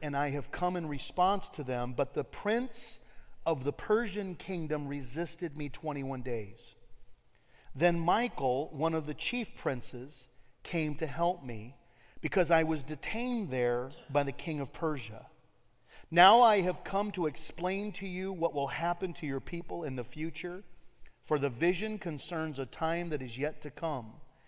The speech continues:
And while I was saying this, I bowed with my face toward the ground, and I was speechless. Now, what we begin to see in the book of Daniel is one of the first images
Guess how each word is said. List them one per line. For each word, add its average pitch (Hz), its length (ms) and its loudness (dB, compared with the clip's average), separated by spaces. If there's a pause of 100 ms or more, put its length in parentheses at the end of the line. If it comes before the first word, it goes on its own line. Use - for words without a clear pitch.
(300)
And 147 200 0
while 170 280 12
I 208 80 4
was 190 180 2
saying 185 440 -2
this, 185 340 -2
I 131 120 0
bowed 165 400 2
with 160 220 -4
my 143 160 0
face 165 420 -6
toward 127 280 -4
the 117 80 -8
ground, 151 640 -4 (680)
and 147 140 0
I 135 100 2
was 127 160 -6
speechless. - 760 -8 (1400)
Now, 165 140 6
what 196 240 8
we 269 120 0
begin 214 380 0
to 185 160 -4
see 160 600 -2
in 151 200 -4
the 147 80 2
book 185 260 0
of 147 140 -2
Daniel 135 800 -4
is 143 220 -2
one 151 180 2
of 139 100 0
the 135 80 0
first - 760 -2 (540)
images 156 720 0